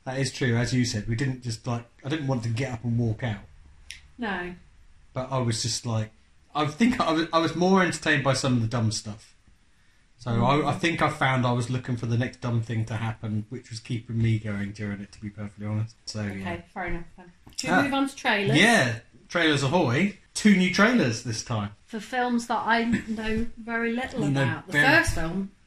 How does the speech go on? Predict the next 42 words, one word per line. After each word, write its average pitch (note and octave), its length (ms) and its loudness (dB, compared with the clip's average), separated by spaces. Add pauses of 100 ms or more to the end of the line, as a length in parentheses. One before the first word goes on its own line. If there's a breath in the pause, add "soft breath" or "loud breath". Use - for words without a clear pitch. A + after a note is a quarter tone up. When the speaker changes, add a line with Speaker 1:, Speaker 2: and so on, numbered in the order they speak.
(100)
Speaker 2:
I G3+ 80 -2
know G#3 120 0
nothing G#3+ 520 -2
about, C#3+ 280 -10
so - 120 -8
you F3+ 180 -4
can, E3+ 340 -2
you - 60 2
Speaker 1:
So, D3+ 180 2
Speaker 2:
can A#2 100 -4
talk - 280 -16
about - 320 -10
Speaker 1:
the, C3+ 80 -8
the A#2 60 -8
trailers D3 420 2
for C#3 100 -2
Don't D3+ 440 0
Breathe D3 480 2
two. A#2 400 0 (100)
Speaker 2:
Mm-hmm. F#3+ 300 -6 (400 loud breath)
Speaker 1:
So C#3+ 440 0
Speaker 2:
Which C#3+ 200 4
means B3+ 240 2
there's F3+ 160 -6
a F#3 60 -6
Don't F3 260 -4
Breathe E3+ 260 -6
one. F3+ 220 -8
Speaker 1:
There C3 140 2
is F#3+ 120 2
a F3 80 0
Don't A#2+ 240 4
Breathe A2+ 280 -2
one. A2 180 -4
Speaker 2:
Yeah. E3 180 -4
Speaker 1:
And D#3+ 80 -2
now F3+ 140 4
I G#3 60 6
never B3 280 6
actually G3 420 -2
watched G#3+ 440 -6
it. A2+ 180 -4